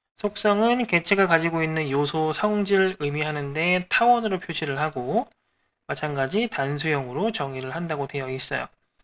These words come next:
속성의 널값 허용 여부를 고려해야 된다라고도 되어 있고요. 이거는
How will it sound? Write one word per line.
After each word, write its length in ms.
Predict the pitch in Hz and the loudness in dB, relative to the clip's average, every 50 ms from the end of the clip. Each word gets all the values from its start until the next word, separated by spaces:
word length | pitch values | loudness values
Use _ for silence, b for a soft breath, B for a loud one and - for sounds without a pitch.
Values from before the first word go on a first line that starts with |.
| _ _ _ _ _ _ - | _ _ _ _ _ _ -14
속성의 680 | - - 214 - - - 220 208 208 208 202 202 190 147 | -12 -12 -10 -4 2 2 4 4 4 4 4 4 2 2
널값 600 | 131 131 143 156 156 _ - - 180 180 - - | 2 2 2 0 -2 _ 0 2 2 2 2 2
허용 300 | 202 202 196 190 175 151 | 2 4 4 4 2 0
여부를 600 | 135 127 123 131 135 131 160 190 220 233 233 - | 0 -2 -2 -2 -2 0 2 2 2 2 0 -4
고려해야 520 | - - 139 139 135 131 135 160 165 160 | -4 -4 -2 -2 -2 -2 -2 -2 -2 -2
된다라고도 680 | 143 135 127 123 120 131 127 123 123 123 - 127 143 196 | -2 -4 -8 -8 -8 -8 -8 -6 -8 -8 -8 -6 -6 -6
되어 240 | 185 - 147 143 135 | -4 -2 -2 -2 -2
있고요. 340 | 127 - - 156 175 190 - - | -4 -6 -4 -2 -2 -2 -2 -4
이거는 340 | 160 143 156 156 156 156 | -8 -6 -6 -4 -4 -6